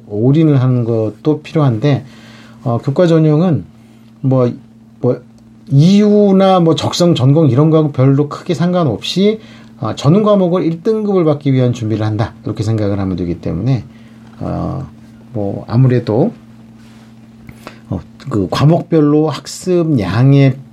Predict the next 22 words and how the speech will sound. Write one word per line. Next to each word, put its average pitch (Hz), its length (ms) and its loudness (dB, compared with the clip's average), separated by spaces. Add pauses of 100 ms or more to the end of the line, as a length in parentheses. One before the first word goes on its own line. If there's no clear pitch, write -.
(120)
뭐, 92 460 -4 (600)
뭐,을 87 800 -2
이렇게 113 180 -6
잘 120 220 -4
조율을 147 340 2
한다거나, 135 600 0
아, 98 140 -6
이런 156 260 0
부분들이 135 560 0 (360)
아주 165 540 0
적극적으로 110 800 -4
좀 95 260 -8
꼭 - 260 -10
필요한, 143 600 0 (460)
그래서 165 280 2
요런, 180 340 2
요런 208 260 0
관리를 185 340 -2
잘하는 185 320 -2
학생들이 156 380 0
좀 151 160 2
있습니다. 107 500 -2